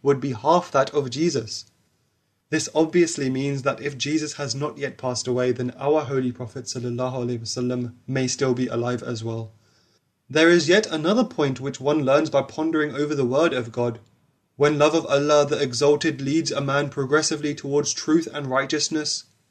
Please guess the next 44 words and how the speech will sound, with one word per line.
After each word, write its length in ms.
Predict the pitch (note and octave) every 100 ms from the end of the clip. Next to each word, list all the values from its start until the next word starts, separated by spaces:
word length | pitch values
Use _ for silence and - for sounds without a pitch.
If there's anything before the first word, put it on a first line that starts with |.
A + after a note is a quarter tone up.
| _ _
he 180 | E3+ D#3
gives 260 | D#3+ D#3+
up 200 | D#3+ D#3+
his 180 | E3 -
selfish 420 | D#3 D#3+ E3+ E3
and 180 | - C#3+
carnal 320 | - D#3 F3+
desires. 600 | C3+ B2 B2 B2 B2 A#2+ - _ _ _ _ -
He 140 | D#3
reaches 380 | D#3+ E3 D#3+ C#3+
the 100 | A#2+
ultimate 400 | D#3 D#3+ F3 C3
stage 320 | - D#3+ D#3+
of 120 | D3
purification 760 | - D#3+ D#3 D3+ - E3+ F3 E3+
of 160 | C#3
his 180 | C3 C#3
soul. 380 | - D3 D#3+ D#3 _ -
This 320 | C3+ E3 E3
is 220 | D#3 C3
when 160 | C#3 C3+
he 100 | A#2+
comes 320 | - C#3+ -
out 220 | C3+ C3+
of 80 | B2
the 100 | B2
dark 300 | C3+ D#3 D#3
abyss 320 | C#3 C3 B2
of 160 | B2+ A2+
his 200 | D3+ C#3+
ego 480 | C3 B2+ B2+ B2 A#2 -
and 180 | C#3+ C3
its 140 | B2
passions. 560 | - A#2+ - A2+ A2+ - _ _ -
And 180 | C#3 C3
his 180 | C#3 A2+
body, 480 | B2 B2 D3+ D#3+ - _
which 240 | C3+ C3
is 160 | D3+ C3+
the 100 | C3
throne 340 | - C#3 E3
of 140 | C#3 C3
the 140 | C#3
soul, 400 | - C3 D3+ D#3+